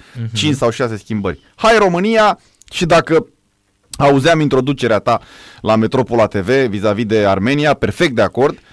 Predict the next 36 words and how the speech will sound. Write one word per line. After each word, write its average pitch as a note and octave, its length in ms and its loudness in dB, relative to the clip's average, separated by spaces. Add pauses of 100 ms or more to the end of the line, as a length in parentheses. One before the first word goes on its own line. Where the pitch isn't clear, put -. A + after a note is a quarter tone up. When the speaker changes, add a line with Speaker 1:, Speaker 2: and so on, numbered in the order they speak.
(140)
Speaker 2:
dar C3 220 0
dacă C3 340 0
nu F3 200 4
bați C#3+ 360 2
Armenia, D#3+ 640 0
n-are F#3 340 2
rost D3+ 200 2
să D3+ 60 -4
ai C#3+ 120 2
pretenții B2+ 520 -2
la A#2 340 0
meci A#2 220 0
de G2+ 140 -4
baraj. G2 260 -2
Speaker 1:
Corect, A2 300 -6
Speaker 2:
De A#2 60 -2
Speaker 1:
o A#2+ 40 -2
Speaker 2:
mondiale B2+ 500 2
Speaker 1:
echipă, A#2 140 0
Speaker 2:
nu. G2 80 -4 (200)
Speaker 1:
e G#2 80 -10
o A2 40 -4
echipă F#3 260 2
Speaker 2:
Nu. C#3 60 -6
Speaker 1:
destul B2+ 280 -10
de C#3 100 -8
mică, B2+ 300 -10
o F2+ 80 -8
echipă - 200 -6 (100)
Speaker 2:
Exact. C#3 300 0
Speaker 1:
care A#2+ 240 -8
nu D3+ 260 -10
are, G#2 460 -8
în G#2+ 100 -10
afară C3 300 -8
de A#2 360 -8